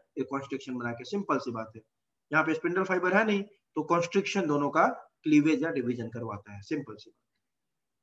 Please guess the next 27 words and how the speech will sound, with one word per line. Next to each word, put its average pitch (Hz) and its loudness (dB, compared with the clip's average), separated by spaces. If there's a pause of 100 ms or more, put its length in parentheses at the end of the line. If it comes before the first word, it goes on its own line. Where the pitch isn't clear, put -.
(160)
Nuclear 214 6
membrane 190 6
remain 180 2
intact। 160 0 (640)
अभी 170 -2
सर 196 -4
line 156 0
क्या 151 -2
है? 151 -4
Nuclear 139 -4
membrane 170 -4
remain 170 -4
intact। 165 -6 (480)
हाँ, 110 -6 (400)
यह 165 4
बात 165 2
की 180 -4
समझ 160 -4
कब 156 0
होगी? 175 -2 (380)
जब 135 -6
पूरा 147 2
mitosis 139 -2
meiosis 131 -4
पढ़ 120 -8
लोगे 120 -4
तब। 120 -8